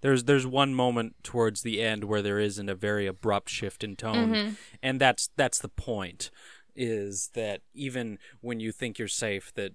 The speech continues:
Speaker 1: abuse can still find its way into, into your situation. And that's the scene where she, after they've built the house,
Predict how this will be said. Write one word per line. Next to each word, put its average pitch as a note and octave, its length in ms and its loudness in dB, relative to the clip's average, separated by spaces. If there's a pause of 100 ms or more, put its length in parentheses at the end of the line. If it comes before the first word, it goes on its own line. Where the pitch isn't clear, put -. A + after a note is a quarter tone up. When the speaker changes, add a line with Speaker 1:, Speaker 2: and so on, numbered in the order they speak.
Speaker 1:
abuse G#2+ 420 -6
can G2+ 180 -10
still G2+ 400 -2
find G2+ 360 -6
its G2 200 -8
way G2 380 -4 (320)
into, G2 600 -8 (220)
into G#2+ 200 -8
your G2 140 -6
situation. G2 680 -8
And G2 120 -12
that's G2+ 240 -6
the - 100 -10
scene G2+ 320 -8
where G2 180 -4
she, G2+ 420 -8
after A#2+ 380 -2
they've G#2 280 -4
built A2 240 -4
the G2+ 120 -4
house, G#2+ 560 0